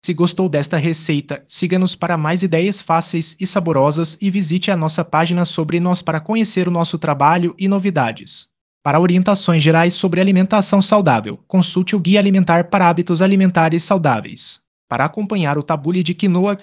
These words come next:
experimente outras opções leves e nutritivas que combinam bem com sabores frescos, como uma salada de quinoa com legumes assados,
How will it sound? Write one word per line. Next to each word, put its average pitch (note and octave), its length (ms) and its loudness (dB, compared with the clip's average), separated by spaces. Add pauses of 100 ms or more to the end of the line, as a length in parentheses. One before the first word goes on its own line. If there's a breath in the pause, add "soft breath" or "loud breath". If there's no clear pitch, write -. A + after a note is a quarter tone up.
(160 soft breath)
experimente F3 580 -2
outras G3 260 -2
opções F3+ 500 -2
leves F3+ 440 -2
e F#3 60 -6
nutritivas F3 720 -4
que F#3+ 100 -8
combinam D3 560 -2
bem C#3 180 -2
com D#3 140 -6
sabores E3+ 480 -2
frescos, C#3 640 -6 (200)
como F3+ 160 -2
uma F3+ 140 2
salada E3 400 -2
de F3 100 -2
quinoa F3+ 300 0
com F3+ 160 -8
legumes D#3 460 -2
assados, D#3 600 -2